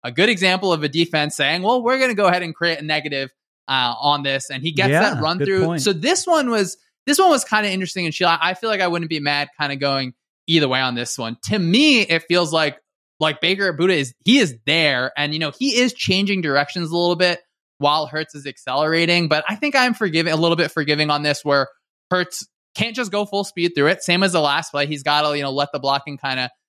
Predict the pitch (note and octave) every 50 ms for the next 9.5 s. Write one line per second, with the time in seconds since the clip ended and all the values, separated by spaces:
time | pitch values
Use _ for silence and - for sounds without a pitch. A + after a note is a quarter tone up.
0 | _ _ _ _ _ - D#3+ D3+ C#3+ C3 C#3 D#3 E3+ D#3+ E3 D#3+ D#3+ D#3+ D#3+ D#3
1 | D#3+ D#3+ - _ _ G#3+ A3+ B3 B3+ B3+ B3+ A#3+ G#3 G#3 G#3+ A3 G#3+ - - G3+
2 | - - - F#3+ G3 G3 G#3+ G#3 G#3 G3 F#3+ F3+ F3+ F3 F3 E3+ E3+ D#3+ D3 C#3+
3 | - _ _ _ _ _ _ _ _ - D3+ C#3 F#3 F3 - - _ G3 D#3+ -
4 | A#3 - - - F3+ E3+ F3 F3 E3+ E3 - E3+ F3 D#3+ D#3 F3 F3 D#3 D3 F3
5 | F#3+ F#3 - - G3 F3+ - - F3 F3 F3 F3 F3+ F3 E3+ E3 - _ _ _
6 | _ _ - F3 E3+ E3+ - F3 D3 E3 E3 D#3 D3+ C3+ - - - D3+ D3+ D3+
7 | D3+ D3+ D3 D3 D3 D3 D3 C#3+ C3+ C3+ C3+ - - C#3+ C#3 C3+ C3 - - C#3+
8 | - D#3 C#3+ C#3+ C#3+ C#3 C3+ C3 B2+ C3 - - C#3 C3+ C3 B2 C#3 C3+ C3+ C3+
9 | C3 A#2+ B2 C3 C#3 D3 - - F3 E3